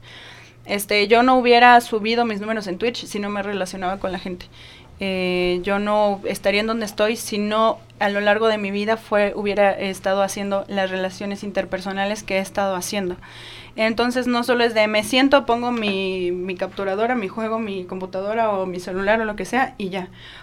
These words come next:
Obviamente hay unas plataformas, por ejemplo, lo que yo digo, Buya te da la facilidad de que tú solito empieces a crecer,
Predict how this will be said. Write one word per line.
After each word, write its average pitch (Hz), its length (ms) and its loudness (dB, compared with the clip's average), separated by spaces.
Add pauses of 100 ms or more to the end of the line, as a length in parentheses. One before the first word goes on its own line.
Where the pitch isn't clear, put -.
(140)
Obviamente 285 400 4
hay 302 180 6
unas 277 280 0
plataformas, 247 460 -2
por 226 100 -6
ejemplo, 240 280 0
lo 226 140 2
que 220 140 -2
yo 240 120 6
digo, 240 280 2
Buya 262 480 4 (260)
te 208 180 0
da 220 140 10
la 233 80 10
facilidad 214 480 0
de 226 80 -4
que 190 120 -2
tú 226 120 -8
solito 220 320 -4
empieces 214 380 -6
a 202 80 -4
crecer, 202 440 -2